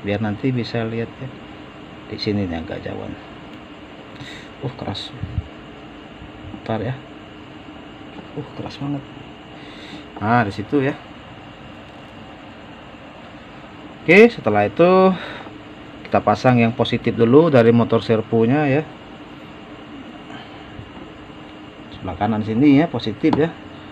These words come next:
Masuk ke jalur positif ya, digabung dengan,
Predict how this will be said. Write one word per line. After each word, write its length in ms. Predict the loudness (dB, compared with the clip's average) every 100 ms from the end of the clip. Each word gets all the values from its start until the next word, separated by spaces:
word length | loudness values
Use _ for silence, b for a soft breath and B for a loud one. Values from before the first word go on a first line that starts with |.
| -18 -10
Masuk 400 | -6 2 4 6
ke 160 | 6 6
jalur 400 | 6 8 6 6
positif 400 | 0 0 2 4
ya, 80 | 4
digabung 560 | 4 2 2 4 2 2
dengan, 560 | 4 4 6 4 2